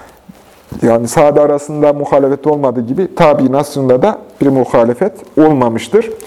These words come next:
Abdullah bin Abbas radıyallahu anh'a bu ayetin tefsiri hakkında hiçbir şey söylememiş olsaydı bile,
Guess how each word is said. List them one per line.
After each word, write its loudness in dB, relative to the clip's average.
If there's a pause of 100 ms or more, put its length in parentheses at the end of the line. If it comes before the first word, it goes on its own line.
(380)
Abdullah 2
bin -2
Abbas 0
radıyallahu 4
anh'a -4 (340)
bu 6
ayetin 2
tefsiri 2
hakkında 2
hiçbir -2
şey 2
söylememiş 0
olsaydı 2
bile, -2